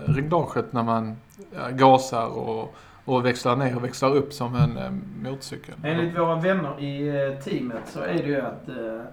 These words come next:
Speaker 2: den är inte lika... Du är beroende av att kunna släppa din tumme för att växla när du har en tryckreglage. De håller i styret och så vrider de bara. Så de säger att den är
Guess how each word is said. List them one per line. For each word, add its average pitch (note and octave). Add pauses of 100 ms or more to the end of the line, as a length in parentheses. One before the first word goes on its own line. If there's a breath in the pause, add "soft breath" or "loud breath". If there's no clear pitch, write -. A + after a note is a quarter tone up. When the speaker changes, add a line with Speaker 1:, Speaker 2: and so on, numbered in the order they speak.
Speaker 2:
den C#3
är D#3
inte D3+
lika... D3 (260 loud breath)
Du D3+
är E3
beroende E3
av B2+
att B2+
kunna C3+
släppa F3+
din B2+
tumme F3 (220)
för C#3
att C#3+
växla D3 (300)
när C3
du B2+
har A#2+
en C3+
tryckreglage. F#2+ (280 soft breath)
De C3
håller D#3
i -
styret E3+
och -
så D3
vrider F#3+
de G2
bara. G#2+ (460 soft breath)
Så -
de D3
säger D3+
att C#3+
den D3
är E3